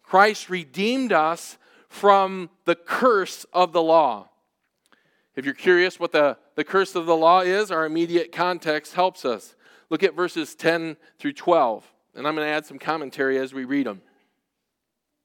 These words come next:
"For as many as are of the works of the law are under a curse.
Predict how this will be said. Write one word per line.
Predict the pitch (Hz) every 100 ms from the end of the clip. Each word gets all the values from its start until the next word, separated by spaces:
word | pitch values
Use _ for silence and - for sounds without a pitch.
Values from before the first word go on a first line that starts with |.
| _ _ _ _ _ _
"For | - 202
as | 196 151
many | 175 214 262 190 185 202
as | 185 190 190
are | 175 180 196 180
of | 175
the | 165
works | 151 185 220 -
of | 247 226
the | 220
law | 139 139 147 175
are | 151 160
under | 139 135 151
a | 170
curse. | - 202 185 135 98 - -